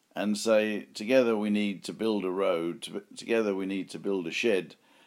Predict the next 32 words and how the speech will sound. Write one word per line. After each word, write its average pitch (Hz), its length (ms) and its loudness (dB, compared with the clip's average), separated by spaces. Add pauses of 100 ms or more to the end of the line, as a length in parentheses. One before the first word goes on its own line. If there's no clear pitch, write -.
(160)
to-, 117 240 -2 (100)
together 123 460 2
we 107 140 0
need 104 380 -2
to 95 120 -8
do 95 640 -2
X, 110 260 -6
Y, 98 200 0
and 92 140 -4
Z, 90 520 -2 (760)
uh, - 60 -16 (480)
market 113 440 2
our 95 140 4
produce." 85 960 -4 (580)
Of - 140 -14
course, 147 240 4
th-, 120 220 0
there's 110 180 0
community 127 580 2
activity, 107 680 0
but 107 380 2 (880)
it, 98 180 -12
first 160 380 2
and 127 120 -2
foremost, 107 560 2
I 104 100 0
think 113 220 -2
the 107 120 -2
individual 101 580 0
has 98 200 0
to 98 120 -6
think, 95 540 -6